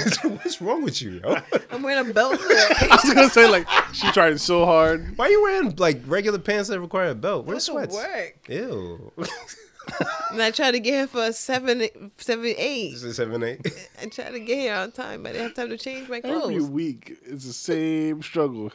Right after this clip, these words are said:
Speaker 3: and I love it.
Speaker 2: I bought pants, though.
Speaker 1: Why?
Speaker 2: From Fashion Nova. My first time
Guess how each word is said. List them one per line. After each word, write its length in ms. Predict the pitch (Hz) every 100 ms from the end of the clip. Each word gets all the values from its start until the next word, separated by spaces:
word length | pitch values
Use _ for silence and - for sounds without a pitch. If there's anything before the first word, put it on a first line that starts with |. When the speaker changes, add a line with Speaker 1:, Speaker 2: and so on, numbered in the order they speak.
| -
Speaker 3:
and 100 | 127
I 60 | 123
love 240 | 135 123
it. 120 | 107 _ _ _ _ _ _
Speaker 2:
I 100 | -
bought 320 | 226 277 -
pants, 480 | - 311 269 - -
though. 400 | - 180 165 175 190 _ 165
Speaker 1:
Why? 300 | 143 98 90 107 107 - _ - -
Speaker 2:
From 140 | 196
Fashion 360 | 190 202 202 202
Nova. 400 | 190 190 147 175 _ _ _ -
My 140 | 175
first 320 | 170 196 196
time 320 | - 202 196